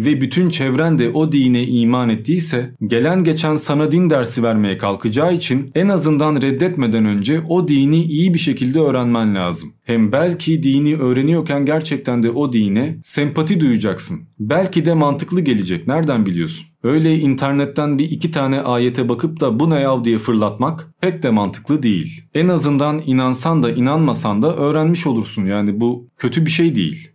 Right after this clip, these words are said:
Yoksa sana "Git Yunan mitini de araştır, İskandinavlara da bak, dünyadaki bütün dinleri öğren." demiyorum. Ama bizde öyle olmuyor genelde. Millet anne babası Müslüman diye doğuştan Müslüman yapılıyor ve dine inansa da inanmasa da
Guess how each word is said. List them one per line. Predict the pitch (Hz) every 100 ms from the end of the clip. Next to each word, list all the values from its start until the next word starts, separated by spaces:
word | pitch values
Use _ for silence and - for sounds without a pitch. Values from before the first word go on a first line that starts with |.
| _ -
Yoksa | 113 110 - 175
sana | 165 135 151
"Git | 139 165 160
Yunan | 143 151 156
mitini | 147 - 156 147
de |
araştır, | 123 107 98 - 139 - - _ -
İskandinavlara | 120 - 135 131 131 127 127 131
da | 117
bak, | 95 107 - _ 120
dünyadaki | 139 151 147 151 160 151
bütün | 151 185 170
dinleri | 147 139 135 143
öğren." | 123 123 165 151
demiyorum. | 135 120 90 80 - _
Ama | 123 147 175
bizde | 151 131 170
öyle | 160 147 147
olmuyor | 151 143 107
genelde. | 92 95 87 82 78 - -
Millet | 131 131 151 -
anne | 139 156 156 127
babası | 123 120 117 135
Müslüman | 117 - 135 127 117
diye | 95 131
doğuştan | 127 117 117 139 131
Müslüman | 120 113 131 127 117
yapılıyor | 92 87 82 107 123
ve | 107 117 117 110
dine | 113 120 120 123
inansa | 113 110 110 156 143
da | 139
inanmasa | 123 135 151 107 - 92
da | 117 139